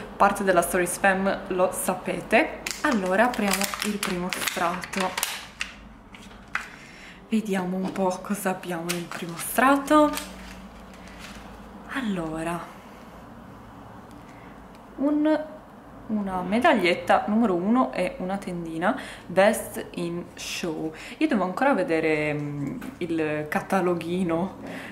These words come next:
di queste Pets, perché davvero non ho mai fatto l'unboxing di nessuna, quindi sono super curiosa di vedere come sono.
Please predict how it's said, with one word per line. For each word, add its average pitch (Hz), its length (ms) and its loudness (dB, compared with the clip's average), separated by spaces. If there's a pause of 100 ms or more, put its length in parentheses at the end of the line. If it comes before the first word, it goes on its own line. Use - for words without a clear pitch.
di 160 920 0
queste 185 420 2
Pets, 202 680 2
perché 208 460 0
davvero 202 340 2
non 175 160 0
ho 165 40 -2
mai 208 200 4
fatto 233 240 -2
l'unboxing 180 500 -4
di 165 120 -4
nessuna, 160 560 -4
quindi 175 280 -6
sono 165 220 -8
super - 400 -6
curiosa 233 440 0
di 226 100 -2
vedere 214 340 2
come 220 200 0
sono. 202 520 -4